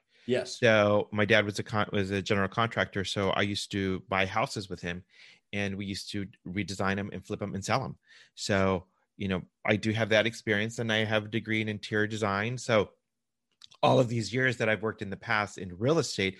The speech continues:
Speaker 2: it just was not on the sales side. Um, so I'm just like, "I'm, I'm ready, ready to share that," but
Speaker 1: <laughs>
Speaker 2: hasn't, hasn't happened.
Speaker 1: Right.
Speaker 2: Um,
Speaker 1: Well,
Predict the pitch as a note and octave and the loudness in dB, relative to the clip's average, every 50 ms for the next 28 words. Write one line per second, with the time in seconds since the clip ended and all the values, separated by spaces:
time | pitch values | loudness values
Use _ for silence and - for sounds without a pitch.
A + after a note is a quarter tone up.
0 | - - - - C#3+ C3 C3 B2 A2+ - G#2+ G2+ G2+ F#2+ F#2+ F#2 F2+ F2+ - - | -12 -16 -6 -2 -2 -2 -2 -2 -4 -4 -4 -4 -2 -2 -2 -2 -4 -6 -10 -4
1 | - G2 F#2 F2 F2 E2+ - - - - - - _ _ _ - - - _ _ | 0 2 2 2 2 -2 -6 -10 -10 -10 -10 -12 _ _ _ -20 -20 -20 _ _
2 | _ _ - - F#2+ F2+ F2 F2 E2+ D#2+ E2 - _ - - _ _ _ _ _ | _ _ -6 -4 -2 0 0 -2 -4 -6 -10 -14 _ -20 -20 _ _ _ _ _
3 | - - B2 A2+ G#2+ G#2 G2+ G2 F2+ - - _ _ _ - G2+ G2+ G#2+ - G2+ | 0 4 6 8 8 8 8 6 4 0 -6 _ _ _ -12 -10 -8 -8 -6 -6
4 | F2+ - - G#2+ F#2+ F#2 F#2+ - - F#2 F2 F#2+ F#2+ F#2 E2+ D#2+ _ - - G2+ | -6 -6 -8 -10 -10 -12 -12 -14 -12 -12 -10 -10 -10 -10 -12 -14 _ -14 -12 -10
5 | G#2 F#2+ - - - D#2+ D2+ - _ _ _ _ - - - A2 A2 F#2+ E2+ - | -10 -12 -12 -14 -14 -14 -14 -16 _ _ _ _ -4 2 4 6 6 6 4 2
6 | - - _ _ _ - - - - _ _ - - G2+ - F#2+ F#2 F2 - - | 0 -6 _ _ _ -20 -20 -20 -20 _ _ -18 -10 -4 -2 0 0 0 -2 -4
7 | - _ _ _ - - - - - - - - C#3 C#3+ D#3 D#3+ E3 - - - | -12 _ _ _ -8 -2 0 0 0 -2 -2 2 4 6 6 6 4 0 -2 -2
8 | C3 C#3 D#3 E3 E3 F#3+ F3 E3 E3+ E3+ F3 F#3 F#3 - C3 G#2+ F2+ E2+ G2 A2 | 2 4 4 4 4 4 4 6 6 6 4 2 4 4 6 6 4 4 -4 -10
9 | - _ _ - C3 C3 B2+ A#2 - A2 G#2+ G2+ F#2+ F#2+ F#3+ - - | -14 _ _ 4 4 4 4 4 0 -4 -2 2 6 6 6 6 4